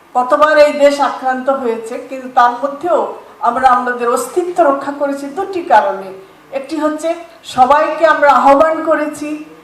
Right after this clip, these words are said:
এই দেশের জাতির সঙ্গে মিলেমিশে যেতে, এবং সবাই এখানে বসবাস করেছে একত্রে, বিভিন্ন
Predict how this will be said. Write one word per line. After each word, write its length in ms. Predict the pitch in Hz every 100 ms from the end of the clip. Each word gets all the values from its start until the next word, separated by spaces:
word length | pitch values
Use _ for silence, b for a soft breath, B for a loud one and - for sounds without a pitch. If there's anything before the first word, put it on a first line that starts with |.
| - -
এই 220 | 247 254
দেশের 480 | 254 262 262 285 220
জাতির 420 | - - 285 254
সঙ্গে 440 | - - 247 247 240
মিলেমিশে 640 | 233 233 226 214 214 226
যেতে, 320 | 214 190 185 - - - - -
এবং 120 | 226
সবাই 380 | 226 269 277 294
এখানে 260 | 277 294 285
বসবাস 480 | 269 254 285 277 277 277
করেছে 300 | 247 254 254
একত্রে, 440 | 226 233 233 240
বিভিন্ন 380 | 220 220 247